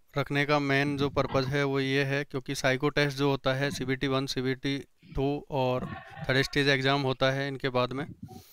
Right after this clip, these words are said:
तो काफ़ी सीरियस स्टेप होता है, अ, जिसमें स्टूडेंट का काफ़ी समय लगा हुआ होता है, काफ़ी मेहनत लगी हुई होती है।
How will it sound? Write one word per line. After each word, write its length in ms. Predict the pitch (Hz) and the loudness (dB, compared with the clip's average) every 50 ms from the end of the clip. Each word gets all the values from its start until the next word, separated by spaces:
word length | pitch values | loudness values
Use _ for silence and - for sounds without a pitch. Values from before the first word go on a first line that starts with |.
| - - - - _ _ _ - | -20 -20 -20 -20 _ _ _ -2
तो 160 | 139 139 143 | -2 -2 2
काफ़ी 300 | - 139 135 - - 160 | 4 2 2 4 2 0
सीरियस 380 | - - 143 139 151 147 - 147 | 0 0 0 2 2 2 0 -2
स्टेप 340 | 135 - - 147 147 - | -2 0 0 0 2 2
होता 240 | 139 139 131 143 139 | -2 0 2 2 0
है, 180 | 139 151 143 151 | 2 0 -4 -4
अ, 40 | - - - | -6 -6 -2
जिसमें 600 | 135 127 127 127 127 127 131 127 - 151 147 143 | 0 2 2 0 2 0 0 0 2 2 2 2
स्टूडेंट 360 | - - 143 143 143 143 139 | 0 0 0 2 2 2 2
का 120 | 139 147 143 | 2 0 2
काफ़ी 320 | - 139 131 - - 131 | 2 2 0 0 0 -2
समय 360 | - 139 135 139 139 143 135 - - | 0 0 0 0 -2 -2 -4 -6 -2
लगा 200 | 143 135 131 131 | 0 2 2 2
हुआ 260 | 135 135 135 135 135 | 2 2 2 2 2
होता 240 | 135 131 131 - 139 | 0 0 0 0 0
है, 60 | 135 | 0
काफ़ी 260 | 131 135 131 127 139 135 | 2 0 0 0 -2 -2
मेहनत 320 | 131 127 123 135 131 - | -2 0 -2 -2 -2 -2
लगी 200 | 131 131 127 131 | -4 -2 -2 0
हुई 160 | 131 131 131 | -2 0 0
होती 280 | 127 127 123 - 131 127 | -2 -4 -4 -6 -8 -8
है। 100 | 135 | -8